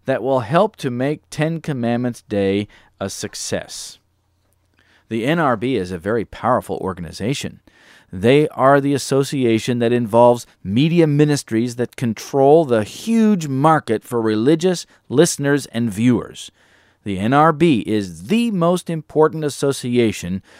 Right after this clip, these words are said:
for those involved in broadcasting. With the N R B behind the Ten Commandments Commission and the Ten Commandments Day,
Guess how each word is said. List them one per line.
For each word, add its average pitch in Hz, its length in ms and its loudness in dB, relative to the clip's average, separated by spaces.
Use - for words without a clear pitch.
for 98 160 -6
those 143 360 8
involved 127 600 6
in 131 160 0
broadcasting. 101 840 0
With 92 140 -10
the 104 160 2
N 151 140 4
R 143 160 8
B 190 260 2
behind 104 420 0
the 98 60 -2
Ten 107 300 -2
Commandments 98 540 -2
Commission 107 580 -4
and 120 160 0
the 120 80 0
Ten 120 320 -2
Commandments 107 600 -2
Day, 101 420 0